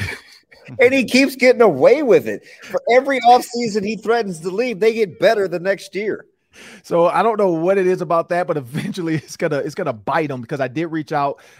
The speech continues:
Speaker 2: I won't say the coach, I, I, a source on his staff, uh, that he even said, "I feel like he's gonna leave," and he's kinda alluded that some of us will go with him to the N F L. Uh, so it's, it's real.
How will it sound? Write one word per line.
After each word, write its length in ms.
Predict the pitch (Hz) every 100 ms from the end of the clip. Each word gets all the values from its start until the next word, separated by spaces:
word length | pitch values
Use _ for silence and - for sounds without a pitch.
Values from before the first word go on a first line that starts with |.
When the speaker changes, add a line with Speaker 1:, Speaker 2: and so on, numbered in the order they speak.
| -
Speaker 2:
I 80 |
won't 160 | 139 147
say 140 | 165
the 80 | 151
coach, 420 | - 165 135 -
I, 120 | - 127
I, 160 | 131 - 127
a 40 |
source 520 | - - 180 180 165
on 160 | - 147
his 180 | 143 131
staff, 640 | - - 165 123 101 113 _ _ _ _
uh, 300 | 135 123 120
that 140 | 131
he 300 | 117 160 233
even 200 | 226 147
said, 340 | 117 135 113 110
"I 100 | 123
feel 160 | 139 139
like 140 | 127
he's 140 | 135 120
gonna 160 | 117
leave," 340 | 113 139 135 117
and 100 | 117
he's 300 | 139 131 -
kinda 320 | 139 127 107 _ _ _ -
alluded 640 | 127 131 170 170 135 117
that 160 | 123 120 117 110
some 240 | - 151
of 120 | 127
us 120 | 127
will 120 | - 117
go 160 | 120
with 240 | 110 156 -
him 120 | 120
to 100 | 123
the 100 | 127
N 80 | 113
F 140 | 98
L. 320 | 190 160 113 - _ _ _
Uh, 320 | 156 143 135 135
so 300 | - 175 160
it's, 360 | 151 220 - -
it's 180 | 208 -
real. 460 | 165 262 139 82